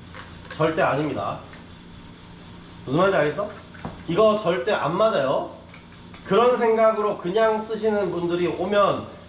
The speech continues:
백 프로 체크합니다. 시험장에서 백 프로 체크합니다. 안 맞아요. 그 아주 미세한 차이 때문에도 이거, 이거는 이게, 그러니까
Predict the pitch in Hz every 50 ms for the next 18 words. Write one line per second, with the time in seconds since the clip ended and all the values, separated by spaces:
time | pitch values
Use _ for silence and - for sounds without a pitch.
0 | - - 196 208 208 - - - 262 247 240 240 240 - - - 226 220 - 185
1 | 156 131 135 147 156 - - - - - - - - - - - - - - -
2 | - - - - 233 233 226 214 208 180 151 - 170 170 - 185 175 - 220 220
3 | 220 208 175 151 135 123 113 113 - - 131 160 180 190 190 175 135 110 - -
4 | - - - - - - - - - - - - - - - - - - - -
5 | - - - - - - - - - - 247 269 269 - - - - 190 233 240
6 | 277 311 302 208 165 202 208 214 240 226 220 202 196 - - - 233 233 226 226
7 | - 202 190 175 170 156 135 151 143 135 175 185 202 175 170 175 180 180 208 220
8 | 214 202 196 202 190 160 131 113 107 - - 147 156 180 190 180 165 170 175 156
9 | 139 - - 143 143 - 160 151 147 127 -